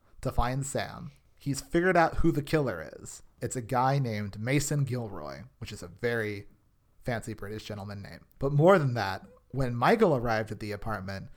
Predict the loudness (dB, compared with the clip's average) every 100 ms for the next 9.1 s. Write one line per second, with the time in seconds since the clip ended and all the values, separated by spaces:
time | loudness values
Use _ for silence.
0 | _ -10 -6 -4 -2 0 0 -2 -6 -10
1 | -14 _ _ _ _ -6 -6 -6 -8 0
2 | 0 2 -2 -2 -12 -18 _ _ _ _
3 | -20 _ -12 -4 -2 -2 -4 -2 0 0
4 | -2 -4 -8 -12 _ _ _ -4 -4 -2
5 | 0 2 2 0 -4 -4 -4 -4 4 4
6 | 6 -2 -2 -6 -2 -2 -2 -4 -4 -6
7 | -6 -6 -6 -8 -10 -12 -18 _ _ -10
8 | -6 -2 0 0 -2 -4 -6 -6 -6 -10